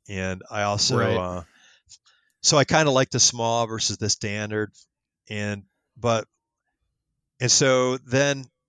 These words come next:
Speaker 1: you know, you're forced with, um, you know, a hit insert or some kind of outsert. And I liked, uh, the thing I liked about the hit insert was,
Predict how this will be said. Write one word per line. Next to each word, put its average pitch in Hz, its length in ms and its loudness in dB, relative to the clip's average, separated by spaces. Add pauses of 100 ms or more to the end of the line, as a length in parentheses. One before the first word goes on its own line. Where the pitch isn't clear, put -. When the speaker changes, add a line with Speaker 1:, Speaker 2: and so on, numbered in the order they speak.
Speaker 1:
you 131 100 -6
know, 123 60 -2
you're 110 140 0
forced 120 540 -4
with, 113 300 -6
um, 98 420 -6 (880)
you 123 80 -6
know, 110 80 0
a 104 60 2
hit 104 200 2
insert 104 380 0
or 98 40 -8
some 101 160 -8
kind 95 200 -4
of 90 80 -6
outsert. 95 500 -6 (800)
And 117 160 2
I 117 60 2
liked, 123 400 -2
uh, 101 280 2 (920)
the 104 80 -4
thing 156 160 0
I 135 40 2
liked 117 320 0
about 113 220 2
the 107 80 -4
hit 127 180 0
insert 104 500 -2
was, 95 460 2